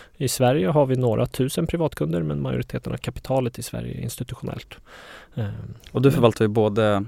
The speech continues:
Speaker 2: Odin Sverige och Odin Small Cap, eller hur?
Speaker 1: Ja.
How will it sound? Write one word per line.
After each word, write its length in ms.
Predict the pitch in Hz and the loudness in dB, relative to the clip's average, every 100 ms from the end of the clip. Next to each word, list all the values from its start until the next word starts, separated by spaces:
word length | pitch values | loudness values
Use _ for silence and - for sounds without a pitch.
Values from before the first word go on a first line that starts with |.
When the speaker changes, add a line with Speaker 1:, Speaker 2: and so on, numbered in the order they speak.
| 127 | -2
Speaker 2:
Odin 260 | 110 107 104 | -2 0 -2
Sverige 400 | - 113 101 98 | 2 4 4 2
och 300 | 104 - - | 0 -4 -4
Odin 260 | 101 101 - | 0 -2 -2
Small 300 | - 113 98 | 0 2 2
Cap, 240 | 87 - | 0 -2
eller 100 | - | 0
hur? 140 | 87 - | 0 0
Speaker 1:
Ja. 120 | - | 2